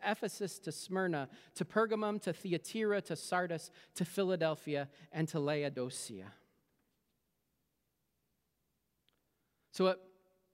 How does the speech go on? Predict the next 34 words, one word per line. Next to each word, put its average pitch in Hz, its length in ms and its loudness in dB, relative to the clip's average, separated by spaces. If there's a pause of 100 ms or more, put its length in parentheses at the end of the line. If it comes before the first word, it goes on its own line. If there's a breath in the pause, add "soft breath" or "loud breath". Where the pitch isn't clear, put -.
(300)
a 147 60 -12
couple 208 240 2
of 196 80 4
important 202 420 -2
questions 135 800 -4 (1040)
as 151 140 0
we 165 100 4
take 175 240 -2
this 170 160 -4
walk 170 320 2
back 170 320 -2 (200 loud breath)
into 175 180 4
biblical 170 380 0
times. 160 360 -2 (200 loud breath)
The 147 60 0
first - 280 2
question 208 460 2
is 147 140 -2
this, 175 260 2
and 165 120 -4
this 160 100 -2
is - 40 -12
a - 40 -16
great 190 360 2
question 165 320 -4
to 160 140 -4
ask 165 200 -4
of 143 160 -6
anything 190 420 2
you 170 100 2
read 160 200 0
in 156 80 0
the 151 80 0
Bible. 139 340 0